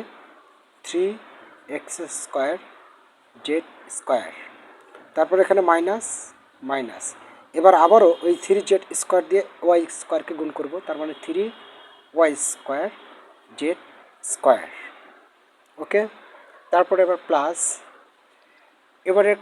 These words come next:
কাজ কি? এবারে এই যে জেড স্কয়ারের কাজটা করে নাও, জেড স্কয়ারের উপর হোল স্কয়ার আছে, তার মানে দুই দুগুণ চার, তার মানে three z to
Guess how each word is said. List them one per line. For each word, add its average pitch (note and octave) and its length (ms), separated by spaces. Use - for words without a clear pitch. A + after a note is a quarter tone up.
কাজ F3+ 120
কি? G#3+ 100
এবারে F3+ 260
এই F3 80
যে F#3 80
জেড G3+ 160
স্কয়ারের G3 440
কাজটা E3+ 440
করে E3 220
নাও, E3+ 100
জেড E3 140
স্কয়ারের E3+ 280
উপর F3 160
হোল D#3+ 180
স্কয়ার E3 220
আছে, F3 100
তার D#3 160
মানে E3 140
দুই D#3+ 180
দুগুণ D#3 240
চার, D3+ 200
তার - 160
মানে E3+ 120
three G#3 220
z D#3+ 40
to E3+ 60